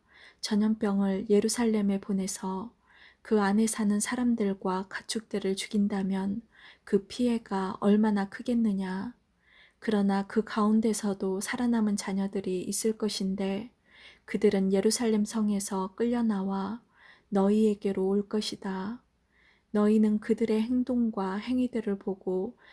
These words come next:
내가 예루살렘에 내린 재앙에 대해 위로를 받을 것이다. 다시 말해서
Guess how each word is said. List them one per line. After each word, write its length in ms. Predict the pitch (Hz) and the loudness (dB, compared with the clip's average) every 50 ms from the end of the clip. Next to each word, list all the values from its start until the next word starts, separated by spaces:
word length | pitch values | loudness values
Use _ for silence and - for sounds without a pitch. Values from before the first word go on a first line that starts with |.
| - - _ | -20 -20 _
내가 340 | _ 208 196 196 202 196 196 | _ 2 2 2 2 2 2
예루살렘에 680 | 190 190 190 220 220 - 240 226 214 208 202 202 196 | 2 4 4 2 0 2 0 0 2 2 2 2 2
내린 440 | 190 190 190 185 185 190 185 185 190 | 0 0 -2 -2 -2 -4 -4 -4 -4
재앙에 500 | 202 - - 208 208 208 208 208 208 202 | -4 -2 -2 0 2 2 2 2 0 0
대해 540 | 202 208 190 190 190 196 190 185 190 226 - _ _ - - - _ - | -2 -2 -2 -2 -2 -2 -2 -2 -4 -6 -10 _ _ -20 -20 -20 _ -2
위로를 440 | 208 208 233 220 214 - 208 196 196 | 2 4 4 4 4 4 2 0 0
받을 320 | - - 220 - 214 214 | -2 -6 -4 -4 -4 -4
것이다. 680 | - 220 202 - - - - 190 185 180 185 214 240 - _ _ _ _ _ _ _ _ _ _ _ _ _ _ | -4 -6 -6 -6 -8 -10 -8 -8 -8 -6 -8 -10 -12 -14 _ _ _ _ _ _ _ _ _ _ _ _ _ _
다시 340 | - - 214 208 - - 233 | -6 -4 -2 -2 0 2 2
말해서 760 | 214 214 202 202 202 202 - - 196 190 196 196 214 - | 4 4 2 0 0 -2 -2 -2 -2 -2 -2 -4 -4 -8